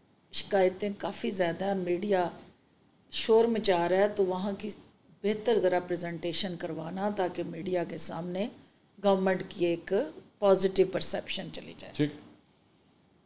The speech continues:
Speaker 1: उसने कहा कि मैं out of city हूँ, तो एसी will, अ, accompany you।
Speaker 2: ठीक।
Speaker 1: मैंने कहा ठीक है। हम लोग आ जाते हैं, हम आते हैं तो वो,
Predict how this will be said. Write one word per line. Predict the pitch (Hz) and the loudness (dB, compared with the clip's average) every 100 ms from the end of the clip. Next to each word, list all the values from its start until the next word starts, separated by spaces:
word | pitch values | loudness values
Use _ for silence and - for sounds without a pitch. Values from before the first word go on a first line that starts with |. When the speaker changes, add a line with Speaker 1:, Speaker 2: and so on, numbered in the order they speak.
| - | -6
Speaker 1:
उसने | 269 294 | -2 0
कहा | 247 233 | 6 6
कि | 233 | 6
मैं | 233 196 190 | 0 0 2
out | 214 196 | 2 2
of | 202 | 0
city | - 277 - 285 | -2 -4 -6 -6
हूँ, | 285 247 - _ - | -8 -12 -20 _ -20
तो | - | -4
एसी | 285 269 - 254 | -2 2 0 2
will, | 208 180 180 - _ _ _ _ _ _ - | 4 4 0 -10 _ _ _ _ _ _ -14
अ, | 117 - | -10 -10
accompany | - 214 170 143 143 | -2 0 0 -6 -10
you। | - - - - | -12 -18 -12 -2
Speaker 2:
ठीक। | 202 - | -2 -2
Speaker 1:
मैंने | 202 208 | -8 -6
कहा | 208 254 | -6 -8
ठीक | 294 - | -10 -10
है। | - - _ _ _ _ _ - - - - - | -16 -20 _ _ _ _ _ -12 -12 -12 -18 0
हम | 254 269 | 2 4
लोग | 277 226 | 6 8
आ | 214 | 6
जाते | 226 254 - 214 | 6 4 2 -2
हैं, | 190 185 - _ _ _ _ 180 | -2 -8 -18 _ _ _ _ -8
हम | 196 | -2
आते | 190 180 - 190 | -2 -2 2 2
हैं | 170 - | 2 -6
तो | - | -10
वो, | 185 160 131 | -8 -8 -10